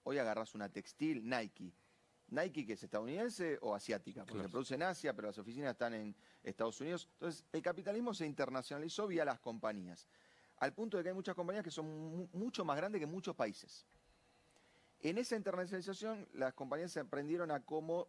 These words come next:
Speaker 1: planificar tributariamente, que en castellano es cómo pagar pocos impuestos
Speaker 2: Mm.
Speaker 1: en sus países de orígenes. A posteriori de eso empezó a aparecer un bicho nuevo,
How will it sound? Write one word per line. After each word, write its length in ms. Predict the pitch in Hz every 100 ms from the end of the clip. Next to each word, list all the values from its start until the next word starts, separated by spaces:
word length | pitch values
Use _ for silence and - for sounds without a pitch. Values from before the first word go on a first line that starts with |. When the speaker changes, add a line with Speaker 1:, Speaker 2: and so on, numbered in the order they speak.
| -
Speaker 1:
planificar 720 | 151 151 160 165 156 196 202
tributariamente, 920 | - 156 139 139 143 139 127 98 90
que 80 | 107
en 60 | 147
castellano 500 | 175 185 - 240 190
es 80 | 202
cómo 240 | 175 170
pagar 240 | 135 143 127
pocos 260 | 143 147
impuestos 540 | 143 156 143 107 98 90
Speaker 2:
Mm. 60 | 90 -
Speaker 1:
en 80 | 127
sus 160 | 131
países 260 | 143 143 139
de 60 | 120
orígenes. 480 | 98 - 101 - - _ _ _ _ _ _ _ - - - - _
A 180 | - 170
posteriori 580 | 190 165 208 214 269 196
de 120 | 170
eso 200 | 131 -
empezó 300 | 147 135 -
a 20 | 165
aparecer 340 | 151 143 160
un 140 | 151
bicho 260 | 143 147 147
nuevo, 580 | 151 170 135 110 101